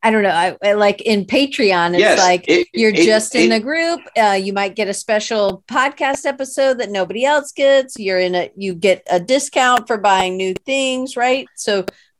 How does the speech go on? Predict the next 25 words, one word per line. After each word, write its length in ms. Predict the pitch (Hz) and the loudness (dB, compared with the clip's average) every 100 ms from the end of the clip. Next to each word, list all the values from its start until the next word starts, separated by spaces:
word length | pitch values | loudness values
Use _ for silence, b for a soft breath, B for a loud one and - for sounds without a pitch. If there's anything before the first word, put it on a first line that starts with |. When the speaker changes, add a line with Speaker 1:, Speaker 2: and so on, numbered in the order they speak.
| _ _ _ | _ _ _
Speaker 2:
Sca-, 440 | - - - 120 - | -10 -8 -6 -6 -4
scarcity 880 | - 135 135 143 - - 98 104 - | -4 2 2 2 -4 -8 -10 -8 -6
and 160 | 92 | -4
exclusivity 760 | 95 - 95 90 - 107 98 - | -2 -4 -6 -4 -2 0 -2 -2
is 180 | 87 78 | -4 0
very 220 | 95 95 | 0 0
important 360 | 85 87 85 80 | 0 -4 -4 -6
in 60 | |
the 80 | 76 | -6
N 80 | 73 | -8
F 120 | - | -6
T 80 | 71 | -4
world. 260 | 69 71 | 0 0
You 100 | 71 | 0
know, 160 | 80 87 | 0 0
if 280 | 98 - - | 0 -2 -2
you 160 | 117 - | -2 0
can 240 | 101 95 - | -2 0 0
actually 680 | 90 90 - 98 95 87 - _ - | 0 0 -2 2 2 0 -4 _ -4
create 460 | 95 92 98 95 | 2 4 4 2
this 140 | 95 - | -2 -2
kind 180 | 101 | -2
of 80 | 95 | -2
scarcity 680 | - - 90 92 98 - 110 | -4 -2 0 0 -6 -4 -2
that 220 | 87 87 | 0 -2